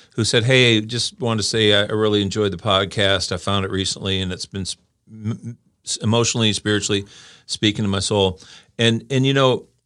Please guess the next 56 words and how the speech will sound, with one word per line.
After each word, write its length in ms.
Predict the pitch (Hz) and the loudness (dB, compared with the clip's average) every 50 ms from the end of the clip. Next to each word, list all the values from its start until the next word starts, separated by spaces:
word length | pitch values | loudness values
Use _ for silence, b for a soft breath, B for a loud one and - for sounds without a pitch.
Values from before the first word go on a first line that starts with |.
| _ _ - | _ _ -2
I, 260 | 131 135 131 - 135 | 0 0 0 0 -2
I 40 | 139 | 0
just 200 | 135 151 - - | 0 0 0 0
responded 440 | 135 120 - - 123 127 131 123 113 | -2 -2 0 0 0 0 0 0 -2
saying, 200 | - 123 123 131 | -2 -2 -2 -2
"You 80 | 135 | 0
know, 300 | 143 147 147 147 147 123 | 0 2 2 2 2 0
it 260 | - - 131 131 147 139 | 0 -2 0 2 4 6
all 180 | 147 156 170 156 | 6 6 6 4
just 140 | 139 123 - | 2 2 2
happened 340 | 135 131 123 - 127 117 113 | 4 2 2 2 0 -2 -2
because 320 | 107 - 117 110 101 98 | 0 2 2 2 2 2
of 180 | 110 107 - - | 0 -2 0 0
Mike 300 | 107 113 117 113 - 123 | 2 4 4 4 2 2
and 80 | 110 | 4
I 80 | 104 104 | 4 4
used 260 | 104 107 117 113 - - | 4 4 2 -2 -2 -2
to 40 | 110 | 0
go 180 | 104 113 107 | 2 2 2
to 80 | 95 - | 2 2
Starbucks 440 | - 107 113 110 104 107 104 - - | 2 2 2 4 2 2 0 0 -4
and 100 | 101 - | -4 -4
sometimes 340 | - 113 107 117 110 90 104 | -2 -2 -2 -2 -2 -2 -2
wouldn't 180 | 104 101 98 98 | -2 0 0 2
order 200 | 107 107 107 104 | 2 4 4 4
anything, 260 | 98 98 98 107 104 98 | 2 2 -2 -2 -4 -4
just 140 | 98 95 - | -4 -4 -2
talk." 220 | 120 113 104 B B B B B | -2 -2 -2 B B B B B
And 100 | 107 107 | -2 0
I 40 | |
have 180 | 107 135 123 - | 2 2 0 2
to 200 | - 110 98 98 | 2 2 2 0
say 360 | 104 - - 117 110 107 98 98 | 0 -2 0 2 4 4 4 4
that 240 | 95 98 98 - B B B B B B | 2 0 -4 -4 B B B B B B
Mike 220 | - 123 135 131 - | 0 0 0 2 0
is 100 | 101 - | 0 2
such 180 | - 110 - | 2 0 0
a 60 | 104 98 | 0 -2
good 160 | 98 104 90 | -2 -2 2
barista. 560 | 95 95 98 104 107 - - - 95 95 95 - | 2 4 6 6 4 4 2 0 0 0 0 0
I 80 | 120 127 | -2 0
got 220 | 123 123 123 95 107 | 2 2 2 2 2
here 140 | 113 110 | 2 2
this 200 | 95 95 - - | 2 2 -2 -2
morning, 320 | 98 95 92 90 95 95 92 B B B B B | -2 -2 0 0 -2 -2 -4 B B B B B
and 80 | 117 120 | 0 2
he 120 | 131 147 | 4 6
already 180 | 143 135 135 135 | 6 6 6 6
had 160 | 127 120 110 98 | 4 4 4 2
Starbucks 580 | - - 127 120 120 117 113 113 98 - - | 0 2 6 6 6 8 6 4 4 4 6
cup 340 | - - 131 120 90 82 - | 8 8 8 8 6 4 4
<laughs> 100 | - - | 4 6
sitting 240 | 165 151 143 139 127 | 6 6 8 8 8
here 200 | 120 127 117 110 | 8 8 6 6
for 180 | 104 - 123 117 | 6 4 4 4
me, 200 | 117 117 117 | 6 6 6